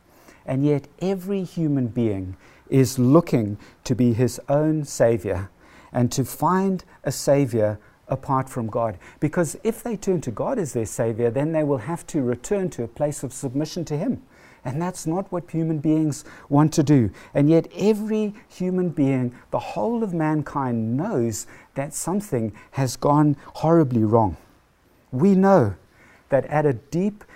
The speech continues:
and profound level that we have become unlovable, unworthy, and insignificant.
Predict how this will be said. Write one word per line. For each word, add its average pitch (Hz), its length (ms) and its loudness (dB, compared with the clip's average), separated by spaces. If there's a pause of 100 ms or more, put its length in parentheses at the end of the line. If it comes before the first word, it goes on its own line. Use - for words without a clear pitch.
and 131 220 -2
profound 175 600 2
level 143 460 4 (320)
that 120 180 -2
we 135 180 0
have 135 200 -4
become 120 460 -2 (320)
unlovable, 160 840 2 (460)
unworthy, 156 800 0 (440)
and 127 240 -4
insignificant. 117 880 -4